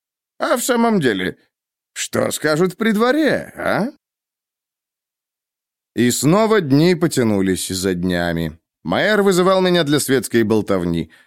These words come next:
Аристократы Сороки снова посылали мне свои карточки и кольца,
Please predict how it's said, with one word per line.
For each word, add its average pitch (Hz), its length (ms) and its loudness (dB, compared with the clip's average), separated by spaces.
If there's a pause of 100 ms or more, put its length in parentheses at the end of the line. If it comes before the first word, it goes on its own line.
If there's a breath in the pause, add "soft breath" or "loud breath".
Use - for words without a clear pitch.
(160 soft breath)
Аристократы 101 720 -2
Сороки 110 440 0
снова 92 320 -2
посылали 95 480 -2
мне 98 220 0
свои 95 240 -2
карточки 98 540 -2
и 107 100 2
кольца, 139 560 -2